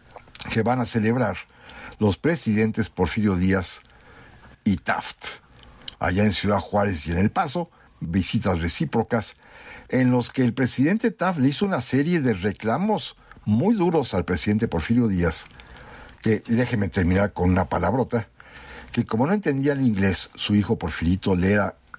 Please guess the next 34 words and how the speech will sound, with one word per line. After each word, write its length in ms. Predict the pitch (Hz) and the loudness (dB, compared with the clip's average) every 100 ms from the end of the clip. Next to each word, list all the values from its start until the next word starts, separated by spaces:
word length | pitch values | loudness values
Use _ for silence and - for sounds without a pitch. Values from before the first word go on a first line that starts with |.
| - - | -18 -2
quien 180 | 98 | 0
le 100 | 90 | 2
traducía, 500 | 76 87 85 - - | 2 0 0 2 0
quien 160 | - 87 | 0 -4
le 40 | |
interpretaba, 640 | 87 95 95 127 135 101 98 - - - - - - - - - - - - - - | -2 -2 -2 -2 -2 -2 -6 -14 -20 -18 -16 -16 -18 -20 -20 -20 -20 -20 -20 -20 -4
cuando 340 | 107 98 98 | -2 0 -2
le 100 | 95 | 0
dijo 420 | 98 131 - 98 - | 2 0 0 -4 -6
finalmente 840 | - 82 92 95 95 85 87 76 - - - - - - - | -10 -2 2 4 2 2 0 -2 -6 -20 -20 -20 -20 -20 -6
que 140 | - | -6
quería 300 | 92 98 98 | -2 0 2
una 160 | 120 98 | 2 0
serie 340 | - 117 107 | 0 2 2
de 140 | 95 92 | 2 0
privilegios 760 | 98 95 131 - 143 127 - - | 0 2 2 2 0 -4 -8 0
en 140 | 92 | 0
co-, 200 | 85 - - | 2 -2 -4
a 60 | |
favor 340 | 87 95 107 113 | -2 2 2 0
de 100 | 90 | -4
Estados 320 | - 117 - | -2 -2 0
Unidos 300 | 104 120 - | 2 2 0
en 100 | 87 | -2
contra 280 | 117 120 190 | -2 0 0
de 80 | 143 | 2
México, 420 | 113 - 131 123 - - - - - - - | 0 0 -4 -4 -20 -20 -20 -20 -20 -18 -8
el 60 | - | -2
por-, 300 | 92 76 78 | 0 0 -4
presidente 500 | - 85 104 107 - | -2 0 0 0 0
Porfirio 380 | 87 - 104 87 | -4 0 0 2
Díaz 280 | 92 101 | 2 0
le 80 | 87 | 0
dijo 360 | 90 104 110 | 0 2 0